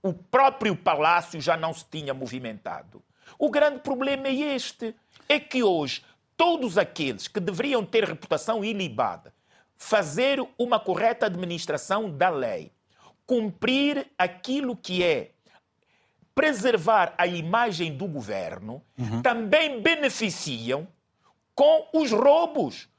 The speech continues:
Speaker 1: com as práticas ilícitas, com este tráfico de seres humanos. O, um ser humano não sai se não houver uma grande conivência.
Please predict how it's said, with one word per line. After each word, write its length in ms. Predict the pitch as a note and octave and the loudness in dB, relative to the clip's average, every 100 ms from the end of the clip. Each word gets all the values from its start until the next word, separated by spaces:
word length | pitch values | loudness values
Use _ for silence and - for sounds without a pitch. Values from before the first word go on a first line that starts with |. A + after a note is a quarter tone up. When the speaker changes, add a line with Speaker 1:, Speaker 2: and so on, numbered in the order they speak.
| _ _ | _ _
Speaker 1:
com 220 | C#4+ D4+ | 2 4
as 140 | C#4 - | 4 2
práticas 600 | - C4 D4 D#4 C#4+ C4 | 0 2 0 2 2 2
ilícitas, 680 | B3+ C4+ F4 - D4 F3+ - - - | 0 0 -2 -4 -2 -2 -2 -8 -8
com 240 | - A3+ | -4 4
este 380 | C4+ D4 - A3 - _ _ _ _ _ - | 4 4 0 -2 -2 _ _ _ _ _ 0
tráfico 420 | A3+ - G#3+ E3 | 0 0 -6 -8
de 80 | - | 0
seres 240 | G3+ D3+ | 0 0
humanos. 240 | C3+ B2+ - - _ - | -2 -6 -10 -20 _ 0
O, 220 | D4 B3+ _ _ | 0 -2 _ _
um 220 | D#4 E4+ C4+ | -6 -4 -4
ser 280 | - B3 G#3+ | 2 4 4
humano 460 | F3+ C#3+ A#2+ C3 | 2 0 0 -2
não 220 | E3+ A3 G3+ | -2 -2 -2
sai 540 | - A#2+ F#2+ F#2+ - _ - - | -4 -2 -2 -4 -12 _ -20 -14
se 180 | - C4+ | -4 -2
não 220 | B3+ C#4 | 2 2
houver 500 | C4+ G#3+ C#3+ F3+ G3+ - | 2 2 0 0 0 -4
uma 180 | B3 A#3+ | -2 0
grande 380 | A3+ A#3+ B3 | 0 0 -2
conivência. 680 | A3 B3 B3+ A#3+ C4 A3+ F#3+ | -8 -6 -6 -4 -4 -4 -8